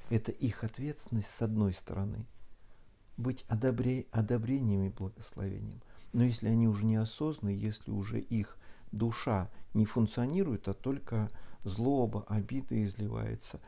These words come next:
претензия, у нас нет долженствования вообще никакого, друзья. Вообще никакого.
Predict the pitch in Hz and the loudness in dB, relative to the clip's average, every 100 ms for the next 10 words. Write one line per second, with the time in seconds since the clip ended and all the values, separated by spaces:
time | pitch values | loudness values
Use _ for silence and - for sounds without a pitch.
0 | - - 101 - 127 127 107 101 107 - | -8 -2 -2 -2 -2 0 0 -2 -4 -8
1 | - - - - - - 113 117 113 - | -20 -18 -20 -20 -20 -2 2 4 2 0
2 | 127 117 101 98 - 107 - 104 104 104 | 0 2 2 -2 -4 -6 -6 -4 -2 0
3 | 104 - - 110 98 - - - 110 107 | -2 -4 -4 -2 -2 -4 -12 -10 -8 -8
4 | - - 104 - - - - - - - | -8 -12 -14 -16 -20 -20 -20 -20 -20 -20
5 | - - 95 - - 107 101 - - - | -18 -10 -10 -6 -2 0 0 -6 -12 -10
6 | 110 | -12